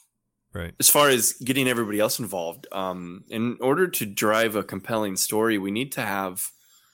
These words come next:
Speaker 2: storylines interconnected or involving everybody.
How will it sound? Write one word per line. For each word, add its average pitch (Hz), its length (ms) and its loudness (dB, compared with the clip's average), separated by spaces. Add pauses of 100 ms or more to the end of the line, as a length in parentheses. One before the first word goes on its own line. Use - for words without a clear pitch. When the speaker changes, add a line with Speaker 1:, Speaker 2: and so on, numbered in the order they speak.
(640)
Speaker 2:
storylines 107 800 4
interconnected 98 960 -8
or 90 560 -6 (320)
involving 98 560 2
everybody. 90 680 -2